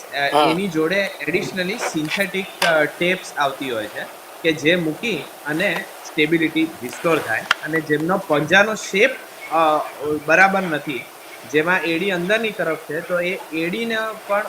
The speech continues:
Speaker 1: ઓપરેશન કરી અને એની ધરી થોડી સુધારવાની, અ, જરૂર પડતી હોય છે.
Speaker 2: અ, ડૉક્ટર, અ, અમુક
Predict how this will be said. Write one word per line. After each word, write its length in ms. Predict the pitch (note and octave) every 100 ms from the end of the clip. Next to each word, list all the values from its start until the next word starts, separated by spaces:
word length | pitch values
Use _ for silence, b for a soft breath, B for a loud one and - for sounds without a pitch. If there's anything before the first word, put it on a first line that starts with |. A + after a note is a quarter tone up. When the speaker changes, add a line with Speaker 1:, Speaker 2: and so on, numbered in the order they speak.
| -
Speaker 1:
ઓપરેશન 460 | D3 F3 F3 F#3 F3+
કરી 300 | E3 G3+ G3+
અને 180 | E3
એની 280 | E3 C#3 F3+
ધરી 340 | - C3+ C#3+ D#3+
થોડી 320 | D3+ C#3 F3+ - - - -
સુધારવાની, 840 | D3 D3 C#3+ C#3 B2 C3+ - B2 D#3+ - - - -
અ, 340 | G#2+ G#2+ G#2+ G#2 -
જરૂર 200 | A#2 A#2+ -
પડતી 260 | A2+ - -
હોય 180 | -
છે. 220 | - - - - - - - - - - - - - - - - - B B B -
Speaker 2:
અ, 320 | G3+ G#3 A3 - G3
ડૉક્ટર, 220 | B3 C4 F#4
અ, 460 | F#3 G3 G3 G3+ F#3 - - - -
અમુક 400 | G#3+ B3 C#4